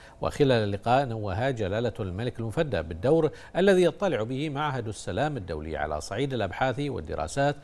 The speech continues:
وبإسهاماته الإيجابية في الجهود التي تدعم السلام العالمي.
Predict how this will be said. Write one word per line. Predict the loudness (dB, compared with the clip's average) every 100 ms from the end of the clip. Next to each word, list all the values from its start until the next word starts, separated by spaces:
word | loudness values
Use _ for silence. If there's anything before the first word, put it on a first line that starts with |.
| -16 -2
وبإسهاماته | 2 2 0 -2 -2 0 -2 -2 -2
الإيجابية | -2 -4 0 2 2 -2 -2 -4 -8 -18 -4
في | 0
الجهود | 2 2 2 2 2
التي | 0 -2 -4
تدعم | -4 -2 -2 -6
السلام | -6 -2 0 0
العالمي. | -2 -2 -4 -8